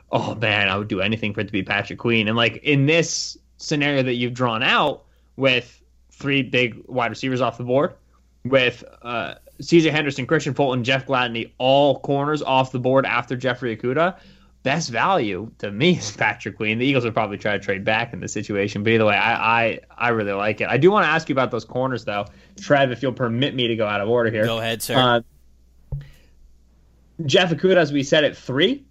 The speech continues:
Speaker 1: uh, to the Detroit Lions, but then it's, it's Christian Fulton, Jeff Gladney, and C J Henderson all off the board before we get to Philadelphia at twenty-one. That's four corners in the top twenty.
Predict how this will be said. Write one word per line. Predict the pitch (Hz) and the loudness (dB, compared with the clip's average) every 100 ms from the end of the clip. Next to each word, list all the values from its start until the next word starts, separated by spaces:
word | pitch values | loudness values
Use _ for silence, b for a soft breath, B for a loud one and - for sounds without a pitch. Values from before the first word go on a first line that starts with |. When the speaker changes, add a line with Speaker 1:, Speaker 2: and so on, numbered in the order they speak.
| 135 | -4
Speaker 1:
uh, | 123 123 | 0 0
to | 135 | -2
the | 131 | -4
Detroit | 123 143 120 | 0 0 0
Lions, | 123 139 127 | 0 0 0
but | - | 0
then | 131 127 | 0 2
it's, | 117 123 120 123 - | 2 2 2 2 0
it's | 120 113 | -2 -2
Christian | - 156 151 160 | 2 2 4 2
Fulton, | 139 143 139 135 135 b b - | 4 6 6 4 2 b b -2
Jeff | 131 156 156 | 2 2 2
Gladney, | 139 131 131 131 | 0 2 2 0
and | 113 - | -4 -2
C | 143 | 0
J | 139 127 | 2 0
Henderson | 131 123 131 120 - | 0 -2 -4 -6 -8
all | 117 143 165 - | 4 6 6 4
off | 139 143 - | 2 0 0
the | 123 | -6
board | 117 123 135 120 107 - | 2 4 6 4 0 -2
before | 131 139 | 2 4
we | 131 127 | 4 4
get | 113 | 2
to | - | 2
Philadelphia | 131 120 120 127 | 4 4 2 -2
at | - | -2
twenty-one. | 127 123 123 | 0 2 2
That's | 117 | 0
four | - - 196 226 | -2 2 4 4
corners | - 202 202 170 | 2 0 2 2
in | 165 | 2
the | |
top | 135 160 156 - | 0 0 0 -2
twenty. | - 156 170 165 | -4 0 0 -2